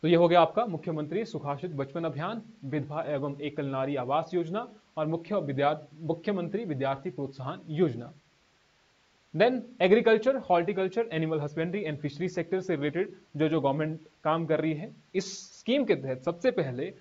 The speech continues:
हिमाचल प्रदेश गवर्नमेंट एक scheme चलाएगी हिमगंगा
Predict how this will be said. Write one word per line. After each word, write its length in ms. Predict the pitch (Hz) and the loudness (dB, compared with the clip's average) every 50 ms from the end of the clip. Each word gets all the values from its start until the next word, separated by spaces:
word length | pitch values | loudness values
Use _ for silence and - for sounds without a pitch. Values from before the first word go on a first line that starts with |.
| _ _ _ _ - | _ _ _ _ -2
हिमाचल 360 | 151 160 170 180 - 233 226 | 2 2 2 2 2 0 -2
प्रदेश 380 | - 175 147 151 175 170 - | -2 -2 2 2 2 2 4
गवर्नमेंट 320 | 135 156 170 170 - - - - - _ _ _ _ _ _ - 180 | 4 4 4 4 2 -4 -10 -14 -20 _ _ _ _ _ _ -4 -4
एक 100 | 170 170 | -4 -4
scheme 260 | 170 - 196 220 220 | -4 -4 -2 -2 0
चलाएगी 420 | 208 202 202 202 208 208 208 247 | 0 0 2 2 2 2 0 -2
हिमगंगा 600 | 214 143 160 165 156 139 147 147 147 151 131 117 | -4 -2 -2 -2 0 0 0 0 0 0 0 -2